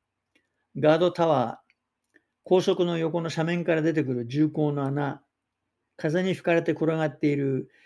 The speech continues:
有刺鉄線の弾、またバンカー、ヒットラーが始めた未完成の高層の高速道路。ここで駐屯していた東ドイツの兵-、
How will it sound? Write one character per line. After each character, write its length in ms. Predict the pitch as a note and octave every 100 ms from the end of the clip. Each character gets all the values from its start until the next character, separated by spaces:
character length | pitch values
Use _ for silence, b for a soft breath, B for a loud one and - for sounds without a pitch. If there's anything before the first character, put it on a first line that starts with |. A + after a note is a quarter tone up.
| b
有 220 | D3 D3+ E3+
刺 140 | -
鉄 220 | E3+ E3
線 200 | C#3 B2+
の 120 | A#2+
弾、 440 | - B2 C3+ B2+ - _ _ -
ま 120 | C#3+
た 120 | C#3+
バ 160 | C3+ E3
ン 120 | D3
カ 80 | C#3
ー、 160 | A2+ - _ _ _ _ _ _ _ _
ヒ 100 | G3 F#3+
ッ 40 |
ト 120 | D3+
ラ 140 | C3+ B2+
ー 40 |
が 80 | B2+
始 160 | C3+
め 120 | D3 C#3
た 100 | C#3
未 160 | C#3+
完 180 | E3+ E3+
成 200 | - B2+
の 140 | B2
高 220 | A#2+ D#3 D3+
層 220 | D3+ D3
の 140 | C#3
高 160 | D3+ D3+
速 240 | E3 D3+
道 140 | D3+ C3
路。 40 | A#2+ - _ _ _ _ _ _ _ _ _ _ _ _ _ _
こ 60 | E3
こ 80 | G3+
で 100 | G3+
駐 180 | G3
屯 200 | G3 G3
し 80 | E3+
て 100 | F#3
い 60 | F3
た 200 | F3 D#3+
東 320 | D#3+ F3+ F3
ド 100 | F3+
イ 60 | E3+
ツ 80 | C#3
の 80 |
兵-、 160 | C3